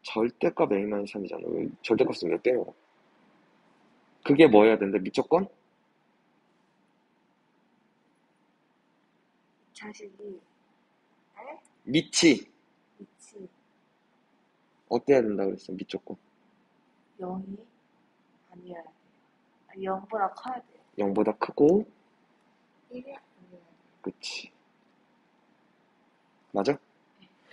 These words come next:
Speaker 1: 그럼 봐봐. 절대값이야. 절대값은 항상 양수 아니?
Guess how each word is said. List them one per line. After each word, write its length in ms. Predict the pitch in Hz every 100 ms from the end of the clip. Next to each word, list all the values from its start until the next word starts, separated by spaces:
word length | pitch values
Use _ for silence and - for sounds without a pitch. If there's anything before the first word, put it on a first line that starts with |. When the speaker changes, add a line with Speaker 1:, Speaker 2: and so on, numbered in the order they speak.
| - _ -
Speaker 1:
그럼 140 | 165
봐봐. 300 | 123 127 156
절대값이야. 920 | - 127 156 - 202 175 - - 101
절대값은 680 | - 131 160 214 208 202 -
항상 320 | 190 185 180 113
양수 340 | 101 123 -
아니? 160 | 92